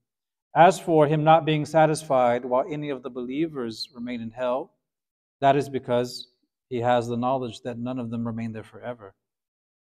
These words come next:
And he knows that they eventually come out. So he asks Allah to get them out because of his care and concern for them, knowing that they're gonna come out anyway. So that's not transgressing in dua at all. That's asking for what he already knows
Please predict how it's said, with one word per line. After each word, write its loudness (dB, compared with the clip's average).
And -8
he -4
knows 0
that -14
they -8
eventually -10
come -12
out. -4
So -14
he -12
asks -8
Allah -6
to -10
get -2
them -4
out 2
because -8
of -12
his -10
care -2
and -6
concern -8
for -12
them, -16
knowing 0
that -2
they're -6
gonna -4
come -6
out -4
anyway. -10
So -14
that's 6
not -4
transgressing -10
in -14
dua -8
at -12
all. -12
That's -6
asking 0
for -8
what -4
he -4
already 4
knows -2